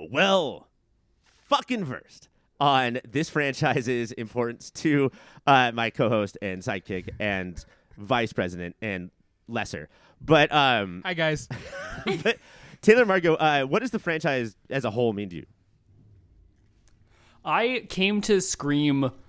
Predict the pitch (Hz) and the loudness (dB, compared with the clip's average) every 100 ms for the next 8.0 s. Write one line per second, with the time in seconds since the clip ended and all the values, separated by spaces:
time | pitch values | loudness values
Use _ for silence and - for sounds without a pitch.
0 | - _ _ - - - 135 120 110 117 | -20 _ _ -20 -20 -10 -6 -6 0 4
1 | 143 214 - - - 147 143 - - - | 4 2 -6 -8 0 4 4 0 -18 -20
2 | - 180 - - - 175 214 208 - - | -16 -14 -14 8 10 10 4 2 -4 -8
3 | - 156 156 156 151 - 165 156 131 143 | -10 0 0 2 -4 -2 -2 -2 0 0
4 | 156 151 160 143 131 123 127 107 123 - | -2 -2 -2 0 -2 -2 -6 -8 -8 -4
5 | 131 120 113 117 123 170 - 208 220 240 | -4 -4 -4 -6 -2 -2 2 2 2 -4
6 | 240 - - - - - - 185 165 135 | -6 -14 -20 -10 -10 -10 -12 -8 -4 2
7 | 165 - 175 220 202 190 - 156 160 | 2 4 4 4 2 -6 0 2 2